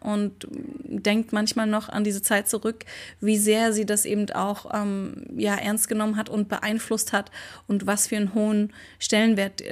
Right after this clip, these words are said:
dann auch so eine Aussage für sie hatte.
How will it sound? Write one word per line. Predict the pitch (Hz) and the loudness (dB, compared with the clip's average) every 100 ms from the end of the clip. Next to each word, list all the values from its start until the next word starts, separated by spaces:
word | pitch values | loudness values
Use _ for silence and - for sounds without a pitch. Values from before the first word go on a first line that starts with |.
| 196 | -4
dann | 196 190 | -2 0
auch | - 190 | -2 -4
so | - | -2
eine | 196 196 196 - | -2 -2 -2 0
Aussage | 208 - 190 190 190 | 0 2 0 -2 -6
für | - | -4
sie | 190 180 | -4 -4
hatte. | - - 214 | -4 -6 -8